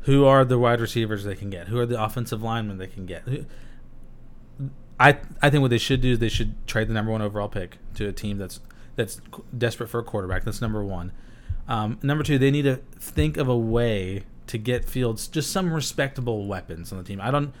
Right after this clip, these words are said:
I'm not sure who that is. I don't know who's available. I don't know. I mean, they have the most cap space, ninety-four million.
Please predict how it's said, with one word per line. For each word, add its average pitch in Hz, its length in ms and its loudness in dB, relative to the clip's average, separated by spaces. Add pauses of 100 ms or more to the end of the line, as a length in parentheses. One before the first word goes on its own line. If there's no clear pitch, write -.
(360)
I'm 131 80 0
not 139 140 2
sure 123 160 2
who 123 160 4
that 120 180 4
is. 156 280 4
I 117 80 0
don't 123 120 2
know 123 100 4
who's 117 200 4
available. 139 560 4
I 131 100 4
don't 135 120 6
know. 139 100 2
I 139 60 0
mean, 131 120 4
they 143 80 8
have 139 140 6
the 127 80 4
most 147 220 4
cap 123 240 4
space, 90 280 -4
ninety-four 120 360 4
million. 104 420 0